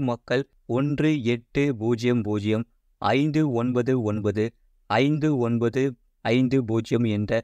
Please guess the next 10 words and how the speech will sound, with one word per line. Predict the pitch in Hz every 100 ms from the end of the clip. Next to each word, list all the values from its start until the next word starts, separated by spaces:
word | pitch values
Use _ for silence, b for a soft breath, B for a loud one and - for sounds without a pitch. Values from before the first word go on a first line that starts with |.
| _ _ -
கட்டணமில்லா | 120 - 151 151 139 131 123
தொலைபேசி | 120 117 127 117 127 113
எண்ணை | 107 110 120 -
தொடர்பு | 113 117 127 123
கொண்டு | 107 104 120 -
புகார் | 117 123 135 _ - - _
தெரிவிக்கலாம் | 123 117 117 - 113 113 98
என்றும் | 92 87 117 - - -
தெரிவித்து | 135 139 131 - 143 - -
கொள்ளப்படுகிறது. | 120 120 117 107 101 95 92